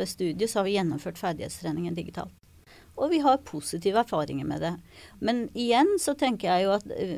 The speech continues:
vi kan ikke legge ferdighetstreningen over til kun digital ferdighetstrening, men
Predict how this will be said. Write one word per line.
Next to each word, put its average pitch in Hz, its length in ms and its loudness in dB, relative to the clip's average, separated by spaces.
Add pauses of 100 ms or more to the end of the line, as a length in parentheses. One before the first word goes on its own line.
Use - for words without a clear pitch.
vi 208 160 -2
kan 196 160 -2
ikke 202 240 2
legge 220 480 0
ferdighetstreningen 170 800 0
over 165 240 0
til 180 380 -4
kun 170 320 -2
digital 175 480 -2
ferdighetstrening, 180 800 -4
men 240 260 2